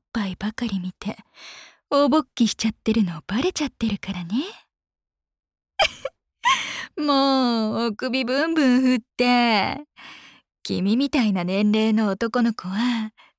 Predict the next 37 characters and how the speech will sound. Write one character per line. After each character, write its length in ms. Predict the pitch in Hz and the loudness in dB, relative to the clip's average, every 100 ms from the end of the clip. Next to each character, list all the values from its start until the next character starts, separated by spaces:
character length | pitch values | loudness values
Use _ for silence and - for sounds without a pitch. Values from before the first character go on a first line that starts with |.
| - | -4
な 220 | 294 220 | 0 0
か 160 | 240 | 0
な 120 | 247 269 | 0 0
か 140 | 277 | -2
そ 240 | 294 320 311 | 0 0 2
う 60 | |
い 200 | 302 330 | 0 0
う 20 | |
の 120 | 320 247 | 0 0
認 280 | 208 208 | 0 0
め 140 | 208 233 | 0 2
る 100 | 233 | 2
の 220 | 226 180 254 - _ _ | 2 0 -4 -8 _ _
難 420 | 185 185 190 196 | -6 -4 -2 -2
し 180 | 226 262 | -2 -4
い 100 | 330 | -4
よ 100 | 330 | -2
ね。 580 | 277 285 320 339 359 381 - _ _ _ _ _ _ _ _ _ _ _ _ - | -2 -2 -2 -6 -10 -12 -18 _ _ _ _ _ _ _ _ _ _ _ _ -14
<laughs> 260 | - - _ _ _ _ _ - - - - _ _ _ _ _ _ _ _ _ _ _ | -12 -14 _ _ _ _ _ -20 -20 -20 -20 _ _ _ _ _ _ _ _ _ _ _
じ 200 | 185 180 | -6 -4
ゃ 80 | 180 | -2
あ、 960 | 214 190 185 160 160 180 202 208 - _ _ _ _ _ - | 0 -2 -4 -10 -12 -10 -10 -12 -18 _ _ _ _ _ -4
ほ 80 | 247 | 0
ー 520 | 208 196 233 254 269 | 2 2 0 0 -2
ら、 220 | 220 208 - - - - - _ - | -4 -8 -12 -20 -20 -20 -20 _ -12
先 360 | - 330 330 | 0 4 4
生 200 | 302 339 | 2 2
の 160 | 285 262 | 4 2
ス 140 | - | 2
マ 140 | 262 285 | 2 2
ー 40 | |
ト 140 | 294 | 0
フ 120 | 285 247 | 0 2
ォ 20 | |
ン 60 | 233 | 2
見 120 | |
て。 100 | 269 | 0